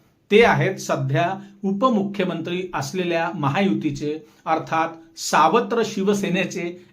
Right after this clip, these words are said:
एकनाथ शिंदे साहेब. यांचा गेम होणार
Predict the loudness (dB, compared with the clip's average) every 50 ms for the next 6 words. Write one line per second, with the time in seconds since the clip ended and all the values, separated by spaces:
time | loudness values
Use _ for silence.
0 | _ -4 -4 -2 -2 0 2 2 2 2 0 -6 -8 -6 -6 -4 -2 0 0 -2
1 | -2 -4 -6 -8 -10 -12 -16 -20 _ _ _ _ _ _ _ _ _ _ _ _
2 | _ _ _ _ _ _ -4 -2 -2 -2 0 0 0 0 2 0 0 -2 -2 -4
3 | -4 -4 -4 -2 -2 -2 -4 -6